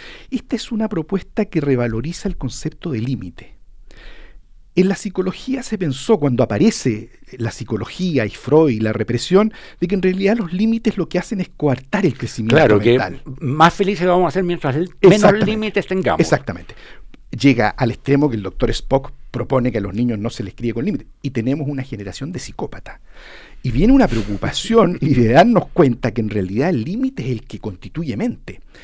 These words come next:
Speaker 1: Porque es a través del límite que uno sufre una cierta toleran-, si hay tolerancia a la frustración y a la incertidumbre, que uno construye una respuesta creativa y por lo tanto se hace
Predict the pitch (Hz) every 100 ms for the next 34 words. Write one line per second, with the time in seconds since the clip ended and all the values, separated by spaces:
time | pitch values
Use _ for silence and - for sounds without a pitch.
0 | - - - 135 - 196 214 160 120 175
1 | 196 156 127 156 247 147 135 139 139 160
2 | 180 170 - - 247 - 123 110 - 131
3 | 127 123 107 104 113 123 - - - 123
4 | 131 127 104 104 110 - 98 - - 90
5 | - 117 113 95 90 - 104 - 170 190
6 | 196 190 - - - 170 180 170 131 -
7 | - 247 175 117 110 - - 98 104 -
8 | 90 - 120 117 139 - - - 135 117
9 | 123 160 - - 151 175 - 208